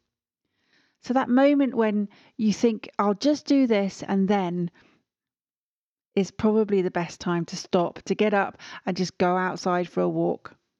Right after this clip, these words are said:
I find myself sitting at a desk for p-, long periods of time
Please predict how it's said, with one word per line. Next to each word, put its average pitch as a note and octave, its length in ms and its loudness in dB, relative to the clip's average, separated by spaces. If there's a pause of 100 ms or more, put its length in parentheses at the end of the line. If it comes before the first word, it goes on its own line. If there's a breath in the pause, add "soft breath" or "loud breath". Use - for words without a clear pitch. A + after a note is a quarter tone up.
(460 soft breath)
I G3 80 0
find G#3+ 280 2
myself G3 360 0
sitting G#3 260 -2
at F3+ 100 0
a - 20 -2
desk F3+ 320 -4
for F#3 120 0
p-, F#3 160 -4
long A3 440 2
periods G3+ 380 0
of F#3 80 -6
time F#3 320 -2